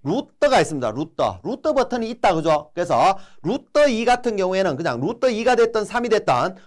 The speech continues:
루트 버튼 누른 상태에서 입력을 해주면 되는데, 루트 같은 경우에는 지수로 따지면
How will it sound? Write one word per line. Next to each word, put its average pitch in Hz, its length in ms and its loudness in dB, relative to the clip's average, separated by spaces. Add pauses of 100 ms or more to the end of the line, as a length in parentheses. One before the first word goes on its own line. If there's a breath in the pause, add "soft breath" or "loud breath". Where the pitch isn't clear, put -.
(100)
루트 240 320 2
버튼 240 320 2
누른 170 220 -2
상태에서 175 560 -2
입력을 247 460 0
해주면 196 340 -6
되는데, 131 460 -4 (500 soft breath)
루트 277 320 -2
같은 277 300 0
경우에는 233 580 0
지수로 311 460 0
따지면 165 640 0